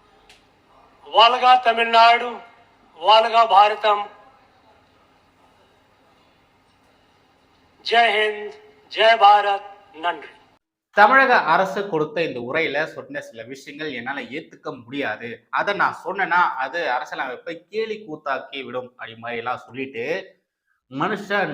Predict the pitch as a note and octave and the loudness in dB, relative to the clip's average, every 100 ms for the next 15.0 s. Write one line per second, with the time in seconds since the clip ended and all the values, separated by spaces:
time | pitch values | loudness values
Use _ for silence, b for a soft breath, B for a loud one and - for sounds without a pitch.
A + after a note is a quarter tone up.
0 | C3 E3+ A3 G#3+ G#3 E3+ B2 A#2 - C#3+ | -4 -4 -4 -10 -10 -6 -6 -6 -6 -6
1 | D#3 C3 - A#2+ A#2+ C#3 A#2 C#3 C#3 A2+ | -6 -14 -16 -18 -14 -14 -12 -14 -14 -16
2 | A2 A2 B2 - _ C3+ A2+ G#2 _ _ | -16 -16 -18 -18 _ -16 -14 -18 _ _
3 | - G#3 G3 G#3+ B3+ C4+ B3 A3+ A3+ A3+ | -4 -2 4 4 6 6 4 4 2 2
4 | F#3 G3 F#3+ F#3 D#3 D#3 D3+ C#3 D3+ E3 | 2 0 -2 -4 -10 -8 -6 -4 2 4
5 | D#3 E3 D3 B2+ C#3+ D3+ D#3 - C3+ C3 | 4 0 -6 -8 -6 -4 -6 -4 -4 -6
6 | A#2 A#2 A2+ D#3+ D3 D3 E3+ F#3 F#3 C3 | -6 -6 -2 -4 -2 -6 -4 -4 -2 -2
7 | D#3 F3+ E3+ C#3+ B2 B2 A#2+ A#2+ C#3+ E3 | -2 -2 -8 -14 -14 -14 -18 -16 -10 0
8 | E3 D3 D3+ G#3+ - _ _ B2+ C#3+ F3 | 2 2 -2 -4 -8 _ _ -10 -6 -6
9 | C#3+ C3 F#3 F#3 D#3+ C3+ C#3 C#3 C3+ E3 | -6 -10 -12 -10 -12 -12 -4 -4 -2 -8
10 | D3+ D#3 E3+ D#3 C3 B2 E3 - C3 C#3+ | -8 -10 -10 -14 -14 -6 -6 -4 -4 -2
11 | C#3+ - B2 D#3+ F#3 - _ D3+ F3+ G#3+ | -2 -6 -8 -6 -8 -10 _ 0 2 2
12 | G3 E3 E3+ F3+ D3+ D3+ E3 B2 - D3 | 0 -6 -2 0 0 0 0 -2 -4 -6
13 | D#3+ C#3+ C3 B2 B2 F3+ G#3 - - E3+ | -4 -6 -4 -6 -4 -4 -4 -12 -6 -2
14 | G#3 F#3+ E3+ B3 G#3+ G#3 E3 C#3+ C3 | 0 0 4 2 4 -2 0 -2 0